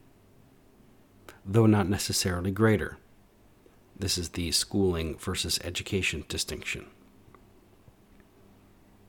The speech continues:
You accept nothing, and thus you can only interrogate and explore as a kind of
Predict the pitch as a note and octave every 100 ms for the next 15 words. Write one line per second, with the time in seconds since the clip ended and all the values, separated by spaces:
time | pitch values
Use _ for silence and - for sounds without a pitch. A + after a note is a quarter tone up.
0 | - _ - - - - - _ - -
1 | - - - - - - _ _ - _
2 | - _ _ - A2+ A#2 - D3 C3+ -
3 | A2+ A2+ - D2+ C#2 - G2+ G2+ G#2 G2
4 | - - - _ _ - - - A2 -
5 | - A#2 B2+ B2+ A#2+ A#2+ G2+ F#2 E2 E2+
6 | - - G2 F#2 - - F#2+ E2 D2 -
7 | - - - - - - - G#2 G2 -
8 | G2+ F#2+ G2